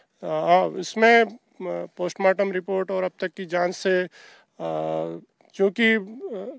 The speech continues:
घटना में, को लेकर और घटना की सूचना के तुरंत बाद ही सर्च ऑपरेशन शुरू हो गया था और उस समय भी को-, उसके मोहल्ले के लोगों के ने और इस तरह बटा बस्ती, शास्त्री नगर, अ,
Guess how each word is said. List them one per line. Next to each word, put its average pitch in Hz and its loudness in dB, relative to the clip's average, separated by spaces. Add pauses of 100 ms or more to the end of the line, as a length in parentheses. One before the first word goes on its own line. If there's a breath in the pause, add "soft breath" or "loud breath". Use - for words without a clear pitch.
घटना 214 6
में, 233 2
को 226 4
लेकर 214 2
और 220 4
घटना 196 -2
की 202 -6
सूचना 208 2
के 214 -4
तुरंत 220 2
बाद 202 2
ही 214 -2 (300 soft breath)
सर्च 208 4
ऑपरेशन 185 0
शुरू 175 -6
हो 151 -4
गया 147 -4
था 196 -4
और 214 -8
उस 196 -8
समय 208 2
भी 208 -4
को-, 185 -8 (400 soft breath)
उसके 170 -4
मोहल्ले 180 4
के 180 0
लोगों 170 -2
के 175 -6
ने 180 4
और 180 -4
इस 196 -14
तरह 170 -8
बटा 175 -6
बस्ती, 175 -10 (420 soft breath)
शास्त्री 170 -2
नगर, 175 -2
अ, 170 -16